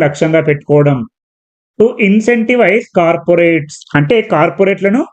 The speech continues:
ప్రోత్సహించాలని. Incentivize అంటే ప్రోత్సహించడం. ఎవరిని? కార్పొరేట్స్. To take one crore interns అంటే ఒక కోటి మంది ఇంటర్న్లను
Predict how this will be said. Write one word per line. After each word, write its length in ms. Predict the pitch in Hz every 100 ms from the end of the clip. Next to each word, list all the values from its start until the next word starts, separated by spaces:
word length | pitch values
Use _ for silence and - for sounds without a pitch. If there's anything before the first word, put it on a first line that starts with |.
| _
ప్రోత్సహించాలని. 960 | 151 160 160 180 175 160 170 160 160 156 147 170
Incentivize 600 | 170 202 190 196 196 185
అంటే 140 | 160 190 226
ప్రోత్సహించడం. 760 | 160 160 170 160 147 156 147 131 113 _ _ - 156
ఎవరిని? 280 | 175 196 196 196
కార్పొరేట్స్. 480 | 160 156 160 147 - _ _ _ _ _ -
To 80 | 196 196 226
take 380 | 226 196 254 - _ _ _ _ _ _ _ _ _ - 139 156
one 160 | 185 233 226
crore 340 | 202 170 185 285 - _ 151
interns 600 | 156 160 170 170 156 147 147 - - - _ _ _ _ _ _ _ _ _ - _ _ _ -
అంటే 220 | 143 156 196 208 262 - _ _ _ 151
ఒక 120 | 151 175
కోటి 300 | 165 185 202 214
మంది 240 | 185 185 233 208 190
ఇంటర్న్లను 460 | 165 160 185 196